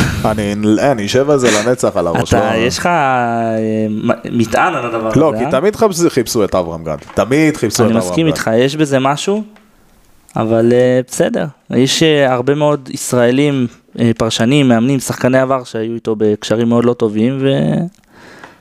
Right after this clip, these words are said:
Speaker 1: כנראה שזה גם, אה, החוסר פרגון הזה, באמת גם היה חלק מהדבר הזה. אה, הוא חזר לפורסמוט כמנהל מקצועי, לאחר של-, אה, שלוש עשרה מחזורים, אה, שלושה עשר מחזורים, הוא חזר לקווים כי המאמן הראשי פוטר,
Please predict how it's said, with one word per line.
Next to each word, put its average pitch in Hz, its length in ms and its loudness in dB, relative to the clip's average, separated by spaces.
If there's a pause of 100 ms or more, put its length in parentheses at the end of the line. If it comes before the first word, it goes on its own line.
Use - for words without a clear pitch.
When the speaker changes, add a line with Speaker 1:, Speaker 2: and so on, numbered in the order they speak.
(260)
Speaker 1:
כנראה 139 260 2
שזה 127 240 -2
גם, 135 260 0
אה, 123 480 4
החוסר 151 340 0
פרגון 147 400 2
הזה, 127 260 2
באמת 127 380 -2
גם 131 180 2
היה 127 160 2
חלק 117 300 -6
מהדבר 110 420 0
הזה. 107 140 -4 (760)
אה, 113 200 4
הוא 113 80 0
חזר 127 260 0
לפורסמוט 151 720 -2
כמנהל 120 380 2
מקצועי, 123 560 2 (480)
לאחר 131 280 0
של-, 147 160 -8 (140)
אה, 117 200 2
שלוש 151 200 -2
עשרה 160 120 -2
מחזורים, 123 520 -2 (760)
אה, 117 200 2
שלושה 131 320 0
עשר 160 180 -6
מחזורים, 123 420 -6
הוא 110 80 -6
חזר 127 360 -2
לקווים 117 840 0
כי 120 120 -2
המאמן 113 320 0
הראשי 113 260 -2
פוטר, 131 380 -2